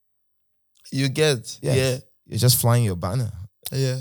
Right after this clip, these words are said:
Speaker 2: Everyone says, "Ah, I'm Team
Speaker 1: No,
Speaker 2: Black Bones." I
Speaker 1: bro,
Speaker 2: like
Speaker 1: there's one time, right? There's this artist, right?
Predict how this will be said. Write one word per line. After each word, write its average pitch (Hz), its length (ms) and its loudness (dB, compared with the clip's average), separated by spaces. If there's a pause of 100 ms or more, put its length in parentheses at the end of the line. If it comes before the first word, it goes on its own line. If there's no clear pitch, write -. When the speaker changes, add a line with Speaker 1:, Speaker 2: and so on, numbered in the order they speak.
Speaker 2:
Everyone 117 320 -2
says, 110 200 -4
"Ah, 135 180 -4
I'm 117 120 -2
Team 113 220 -2
Speaker 1:
No, 110 80 -2
Speaker 2:
Black 117 220 -2
Bones." 107 220 -4
I 101 40 -2
Speaker 1:
bro, 156 80 2
Speaker 2:
like 143 80 0
Speaker 1:
there's 139 200 2
one 160 260 -4
time, 127 320 -6
right? 117 220 -8
There's 120 200 -6
this 143 180 -4
artist, 123 460 -2
right? 113 240 -8